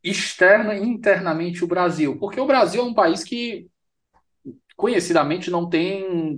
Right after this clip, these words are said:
problemas desse, desse, dessa natureza. Agora que a gente tá começando a ver algum nível de terrorismo doméstico, né? Parece que tá ficando cada vez mais frequente esse negócio de ataque à escola, o pessoal aqui imitando os americanos.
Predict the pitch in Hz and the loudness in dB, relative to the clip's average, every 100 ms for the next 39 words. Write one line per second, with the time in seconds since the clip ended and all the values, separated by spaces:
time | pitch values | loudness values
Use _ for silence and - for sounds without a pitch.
0 | - 156 123 135 151 170 147 160 156 180 | 2 4 4 2 0 0 -2 -2 -2 -4
1 | 160 160 - 143 151 160 151 151 180 139 | 0 0 0 2 2 2 -4 -2 -2 -2
2 | 110 113 110 139 175 170 160 160 - 143 | -2 -2 -2 -2 -4 -6 -6 -6 -4 -4
3 | - 143 135 151 165 127 143 165 - - | -4 -4 -2 -2 -2 -2 0 -2 -4 -18
4 | - - - 117 127 156 147 151 156 151 | -20 -10 -4 -4 -2 -4 -2 0 0 -2
5 | - 151 143 151 147 135 147 135 135 120 | 0 2 2 0 -2 -4 -4 2 2 2
6 | - - 104 113 113 110 110 120 123 - | -4 -12 -6 -6 -4 -6 -6 -4 -4 -4
7 | 113 120 120 120 120 117 120 117 - 120 | -6 -8 -4 -2 -2 -4 -2 -4 -4 -6
8 | - 113 113 113 110 113 113 131 120 117 | -6 -8 -10 -10 -8 -8 -4 -2 -2 -2
9 | 117 127 135 - - 120 98 98 107 104 | -2 -4 -6 -8 0 2 2 -2 -8 -2
10 | 113 110 113 110 - 123 120 - 107 113 | -2 -2 -4 -10 -8 -8 -8 -8 -8 -2
11 | 127 127 135 151 147 113 - - | 0 2 0 -2 -4 -4 -8 -18